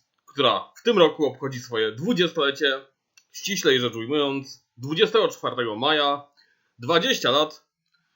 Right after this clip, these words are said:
skończy teleturniej Chi Vuole Essere Milionario, czyli włoska wersja teleturnieju Milionerzy. E, no i cóż, to są wszystkie logotypy,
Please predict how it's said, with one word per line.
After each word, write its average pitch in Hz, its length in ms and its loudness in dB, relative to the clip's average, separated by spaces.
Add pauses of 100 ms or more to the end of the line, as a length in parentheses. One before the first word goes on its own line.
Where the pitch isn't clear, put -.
(300)
skończy 233 540 6
teleturniej 143 680 2
Chi 302 160 6
Vuole 180 460 4
Essere 123 480 2
Milionario, 131 600 -2
czyli 113 360 -8 (360)
włoska 190 380 8
wersja 156 220 2
teleturnieju 123 500 -2
Milionerzy. 190 720 0 (1600)
E, 113 400 2
no 208 100 4
i 185 120 2
cóż, - 340 -14
to 269 120 0
są 240 200 4
wszystkie 247 260 2
logotypy, 160 580 2